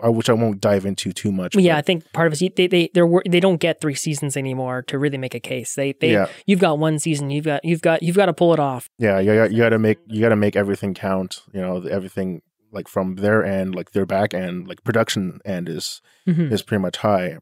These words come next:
Speaker 1: But, you know, luckily that we are actually getting a second season. Um, you know, hopefully it'll be better than this first season. First season was good,
Speaker 2: It
Speaker 1: but
Speaker 2: was, it was decent. It was
Speaker 1: good,
Speaker 2: okay.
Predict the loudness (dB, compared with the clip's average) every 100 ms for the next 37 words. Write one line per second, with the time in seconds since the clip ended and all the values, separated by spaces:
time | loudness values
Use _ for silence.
0 | -6 -6 -6 _ _ 0 0 -2 0 0
1 | 2 2 4 2 -2 -2 -2 2 2 0
2 | -2 -4 -4 -6 -6 -8 -8 -10 -10 -6
3 | -6 -4 -6 -10 _ _ _ _ _ -8
4 | -8 -6 -8 -10 -14 -20 _ _ _ _
5 | -8 -6 -2 -2 0 2 2 2 2 4
6 | 4 2 -2 -6 -10 _ -6 -2 -2 0
7 | -4 -2 0 2 2 2 2 0 2 4
8 | 4 0 -2 2 4 4 2 4 4 4
9 | 4 6 6 4 4 2 -2